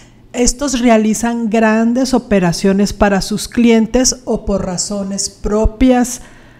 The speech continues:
comerciales. Y también están las corporaciones multinacionales y los proveedores de liquidez.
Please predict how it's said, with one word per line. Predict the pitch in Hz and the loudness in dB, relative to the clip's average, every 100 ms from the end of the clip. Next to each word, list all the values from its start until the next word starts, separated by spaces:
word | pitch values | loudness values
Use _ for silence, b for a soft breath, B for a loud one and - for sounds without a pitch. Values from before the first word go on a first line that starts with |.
| B B | B B
comerciales. | 226 214 190 - - 175 - - - - - - - - - _ _ _ _ - - - - - - | 0 0 -2 -8 -12 -12 -16 -18 -18 -18 -20 -20 -20 -20 -20 _ _ _ _ -20 -20 -20 -20 -20 0
Y | 254 | 2
también | 254 262 247 247 247 | 4 2 0 0 0
están | 277 - 269 247 | -2 -2 0 2
las | 254 | 0
corporaciones | - 226 220 185 175 175 - 175 190 | 0 -4 -2 -2 -2 -2 -2 0 0
multinacionales | 233 240 214 202 175 165 170 160 156 151 196 - | 2 0 0 -4 -2 -2 -4 -6 -6 -4 -4 -2
y | 240 | 2
los | 208 190 180 | 4 4 0
proveedores | - 185 180 170 165 170 170 202 208 | -2 2 2 2 2 2 2 2 2
de | 202 | 2
liquidez. | 180 165 - 139 - - | 0 -4 -8 -8 -8 -14